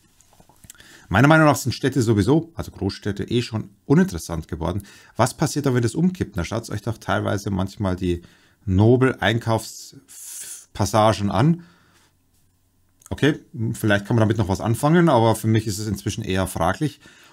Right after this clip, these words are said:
Und irgendwann könnte eine Bewegung einsetzen, wenn es nicht schon passiert, dass, weil die Mieten so teuer sind, sich das nicht mehr refinanziert und die wieder rausgehen. Und dann könnte es sein, dass der ganze Spaß umkippt. Und zwar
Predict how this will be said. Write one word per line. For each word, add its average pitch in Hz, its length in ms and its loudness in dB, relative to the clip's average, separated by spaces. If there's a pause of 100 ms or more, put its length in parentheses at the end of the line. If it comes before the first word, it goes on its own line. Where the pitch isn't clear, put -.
Und 110 200 -4
irgendwann 147 600 0 (560)
könnte 127 320 2
eine 104 160 2
Bewegung 92 480 0
einsetzen, 135 540 -4
wenn 98 100 0
es 98 80 -12
nicht 98 140 -6
schon - 160 -8
passiert, 90 520 -6 (380)
dass, - 200 -4
weil 95 100 2
die 101 80 4
Mieten 196 260 2
so 160 120 0
teuer 95 260 -2
sind, 92 260 -6
sich - 180 -18
das 87 160 -8
nicht 95 200 -8
mehr 92 100 -2
refinanziert 85 720 -6
und 107 220 -6
die 110 120 -4
wieder 156 220 -2
rausgehen. 120 680 0 (1300)
Und - 320 -2
dann 92 300 0 (100)
könnte 135 320 2
es 170 160 -2
sein, 95 180 0
dass 92 140 -4
der 107 120 -2
ganze 87 240 -4
Spaß 113 300 -6
umkippt. 175 460 -2
Und 98 200 -2
zwar 85 380 -2